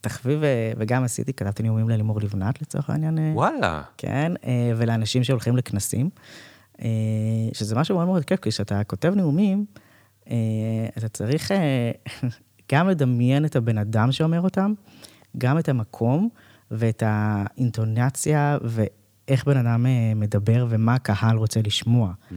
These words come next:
Speaker 1: זאת אומרת, זה אחרת לגמרי מ-, אה, למשל, לכתוב, אה, מודעה, או כי יש לזה, או, אה, כתבה באינטרנט.
Speaker 2: כן.
Speaker 1: כי בעצם,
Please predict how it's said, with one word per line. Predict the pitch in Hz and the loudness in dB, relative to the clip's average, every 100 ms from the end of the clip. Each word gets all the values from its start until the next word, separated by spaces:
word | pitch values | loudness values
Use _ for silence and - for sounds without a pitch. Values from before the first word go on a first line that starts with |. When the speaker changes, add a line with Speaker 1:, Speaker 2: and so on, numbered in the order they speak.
| 92 90 80 | -10 -8 -10
Speaker 1:
זאת | 71 120 | -2 0
אומרת, | 113 113 | 0 2
זה | 117 113 | 0 0
אחרת | - - 139 143 123 | -2 -2 0 0 0
לגמרי | 120 123 131 127 | 2 2 2 2
מ-, | 127 | 2
אה, | 120 120 - 120 113 | 0 0 -2 0 0
למשל, | 110 - 113 | 0 0 0
לכתוב, | 117 - - 110 110 113 - | 0 -2 -2 -2 -2 -6 -6
אה, | 113 107 107 107 - - - 113 | -4 -2 -2 -4 -10 -20 -8 -2
מודעה, | 113 104 104 101 92 95 - | 0 2 2 2 0 -4 -4
או | 113 110 110 107 - - _ - | -2 0 0 -4 -12 -20 _ -20
כי | - 117 | -2 0
יש | 120 - | 2 2
לזה, | 135 - | -2 0
או, | 117 110 110 - | 0 2 0 -2
אה, | 113 104 101 98 - - | -2 -2 -2 -6 -10 -8
כתבה | - - 110 110 | -4 0 2 2
באינטרנט. | 110 117 117 - 92 - - - - | 2 2 0 -4 -6 -12 -20 -20 -14
Speaker 2:
כן. | 80 71 | -12 -12
Speaker 1:
כי | - 120 117 - - | -2 2 2 -2 0
בעצם, | 120 131 160 156 | 0 2 2 0